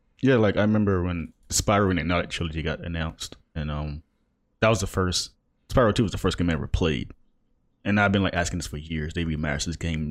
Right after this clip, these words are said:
like, Pixar-like graphics and all that stuff. And I'm losing my freaking mind. <laughs>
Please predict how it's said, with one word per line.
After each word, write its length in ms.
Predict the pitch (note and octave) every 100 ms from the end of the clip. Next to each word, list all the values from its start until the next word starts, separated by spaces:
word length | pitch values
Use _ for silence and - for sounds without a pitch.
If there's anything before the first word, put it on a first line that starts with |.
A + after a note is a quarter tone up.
| D2
like, 180 | D2+ - _ _ _ _
Pixar-like 480 | - A2+ - F#2 F2+
graphics 360 | E2+ D#2+ - F2
and 120 | F2
all 80 | F2
that 80 | -
stuff. 320 | F#2+ F#2 F#2+ _ _ _ _ A#2
And 100 | C3+
I'm 120 | D3+
losing 340 | C3 B2+ A#2 G#2+
my 120 | G#2
freaking 400 | - A2 - E2+
mind. 500 | G2+ G#2 F2 D2
<laughs> 40 | D2